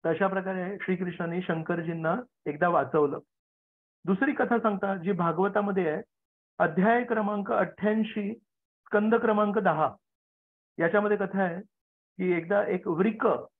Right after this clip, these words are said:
नावाचा दानव होता आणि त्यांनी खूप प्रार्थना केली, खूप सेवा केली, एक अग्नी पेटवली समोर आणि शंकरजींना प्रसन्न करण्यासाठी खूप आतुर होता, पण शंकरजी काही प्रसन्न होत नव्हते. मग त्यांनी काय केलं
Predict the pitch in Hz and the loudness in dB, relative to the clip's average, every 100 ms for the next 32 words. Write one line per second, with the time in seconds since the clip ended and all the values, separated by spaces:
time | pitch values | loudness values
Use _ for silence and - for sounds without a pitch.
0 | _ _ 160 170 170 170 185 240 - _ | _ _ 0 2 2 0 0 0 -2 _
1 | _ _ _ _ 156 156 180 170 139 123 | _ _ _ _ 2 2 2 0 -2 -6
2 | - _ _ _ - 156 170 175 180 208 | -8 _ _ _ -6 -4 -2 -2 0 0
3 | 196 180 165 185 180 180 170 175 175 180 | 2 0 0 0 -2 -2 -2 -4 -2 -4
4 | - 160 170 170 165 160 165 - _ _ | -2 -2 0 -2 0 0 -2 -8 _ _
5 | _ _ _ _ _ _ 175 170 - - | _ _ _ _ _ _ -4 -4 -6 -18
6 | _ _ _ 165 165 214 226 196 - 185 | _ _ _ 0 2 4 4 2 0 0
7 | 170 180 185 190 170 165 165 - _ - | 2 2 2 0 0 0 -2 -8 _ -6
8 | 160 175 180 170 190 185 190 190 180 175 | -4 0 0 0 0 0 0 0 -2 -2
9 | 180 175 175 170 170 170 175 180 196 - | 0 0 0 -2 -2 -2 -2 0 -2 -2
10 | _ _ _ _ _ _ _ _ _ _ | _ _ _ _ _ _ _ _ _ _
11 | _ - 160 214 185 147 - - _ _ | _ 2 2 4 2 2 -6 -10 _ _
12 | _ _ _ 170 170 170 165 190 190 208 | _ _ _ -2 0 0 0 0 2 0
13 | 202 180 180 185 175 165 151 147 143 156 | 0 -2 0 0 0 -2 -4 -4 -6 -4
14 | 160 170 170 160 160 | -2 -2 -2 0 -2